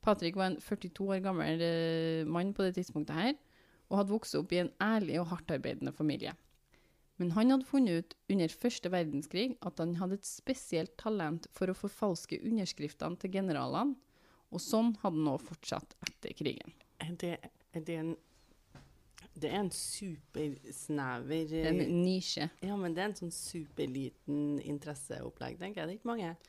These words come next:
Speaker 1: Nei, eh, og
Speaker 2: Av dem.
Speaker 1: han fortsatte med sånn underskriftforfalkning da, for han var
Speaker 2: Ja,
Speaker 1: jævla
Speaker 2: men det er
Speaker 1: god til
Speaker 2: ganske
Speaker 1: det.
Speaker 2: imponerende at han finner ut at det her
Speaker 1: Det var
Speaker 2: er
Speaker 1: god
Speaker 2: jeg
Speaker 1: til.
Speaker 2: god på.
Speaker 1: Så de her tre da var en trio som gjorde mye av sine kriminelle handlinger sammen.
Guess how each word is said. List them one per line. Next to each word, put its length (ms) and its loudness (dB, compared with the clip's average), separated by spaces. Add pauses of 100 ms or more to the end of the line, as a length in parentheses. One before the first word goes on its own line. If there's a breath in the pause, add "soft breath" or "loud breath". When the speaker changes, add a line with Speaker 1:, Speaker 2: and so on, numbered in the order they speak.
(420 loud breath)
Speaker 1:
Nei, 220 4 (180)
eh, 360 0
og 100 0
Speaker 2:
Av 20 2
dem. 80 6
Speaker 1:
han 140 4 (180)
fortsatte 480 2
med 140 4
sånn 100 6
underskriftforfalkning 1300 0
da, 160 2
for 140 -10
han 100 2
var 80 2
Speaker 2:
Ja, 80 2
Speaker 1:
jævla 80 4
Speaker 2:
men 80 4
det 80 2
er 20 0
Speaker 1:
god 140 6
til 80 -2
Speaker 2:
ganske 20 0
Speaker 1:
det. 140 4
Speaker 2:
imponerende 420 0
at 80 -6
han 80 -4
finner 320 -4
ut 100 -8
at 200 -8
det 140 -12
her 260 0
Speaker 1:
Det 920 -12
var 60 0
Speaker 2:
er 80 -2
Speaker 1:
god 160 0
Speaker 2:
jeg 80 -8
Speaker 1:
til. 60 -18
Speaker 2:
god 120 -10
på. 140 -20 (320)
Speaker 1:
Så 100 4
de 140 6
her 180 6
tre 280 2
da 100 4
var 160 4
en 120 0
trio 400 0
som 180 -2
gjorde 240 2
mye 200 4
av 60 2
sine 260 0
kriminelle 520 2
handlinger 360 0
sammen. 340 -6